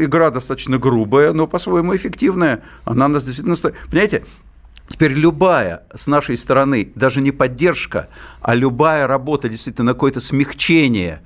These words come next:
позиции в отношении К Н Д Р, КНДР, она может многими и недругами, и нейтральными даже в отношении нас странами восприниматься как, ну, своего рода,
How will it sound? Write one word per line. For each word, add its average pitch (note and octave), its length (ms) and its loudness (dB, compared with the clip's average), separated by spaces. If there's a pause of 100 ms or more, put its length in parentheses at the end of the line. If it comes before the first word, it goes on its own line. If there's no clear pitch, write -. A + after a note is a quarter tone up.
(280)
позиции A#2+ 460 -2
в F#2+ 80 0
отношении G#2+ 500 0
К G#2 120 -2
Н G#2 180 2
Д C3 200 2
Р, C3 100 0
КНДР, B2+ 640 0 (260)
она C#3 480 2
может C#3 400 -4
многими A2 560 0 (160)
и C#3 100 2
недругами, A#2 600 2
и D3+ 160 -2
нейтральными G#2+ 680 0
даже A2+ 280 0
в A#2+ 80 -8
отношении C3+ 480 0
нас C#3 220 0
странами D3+ 500 0 (260)
восприниматься C3+ 680 0
как, - 240 -4
ну, F#3+ 280 0 (220)
своего D#3 380 2
рода, E3+ 380 2